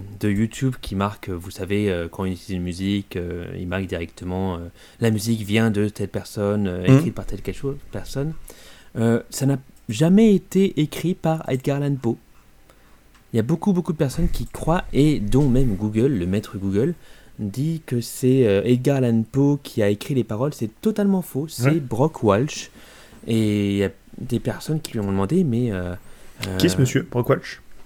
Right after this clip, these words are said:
Speaker 1: Alors, Brock Walsh, c'est juste la personne qui a écrit le, les paroles.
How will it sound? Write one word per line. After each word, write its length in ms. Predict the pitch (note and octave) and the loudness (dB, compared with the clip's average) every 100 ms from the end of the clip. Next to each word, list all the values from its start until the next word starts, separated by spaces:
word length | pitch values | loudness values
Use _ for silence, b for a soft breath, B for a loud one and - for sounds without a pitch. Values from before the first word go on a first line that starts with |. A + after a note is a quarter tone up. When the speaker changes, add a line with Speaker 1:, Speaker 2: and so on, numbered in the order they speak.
| - - | -12 -4
Speaker 1:
Alors, 140 | A#2 | -2
Brock 280 | G#2 C#3+ D#3 | 0 -2 0
Walsh, 160 | D3+ F#3+ | -2 -2
c'est 100 | C3 | -2
juste 220 | A#2+ D#3+ | -4 -2
la 100 | C3 | -2
personne 300 | A2+ A2+ D#3+ | -2 -4 -6
qui 80 | D#3 | -2
a 40 | A2 | -2
écrit 300 | G2+ - C3+ | -2 -6 -2
le, 380 | B2 G#2 G2+ G2 | 0 0 0 0
les 120 | G2+ | -2
paroles. 340 | G2 F#2 G#2+ | -2 -2 -4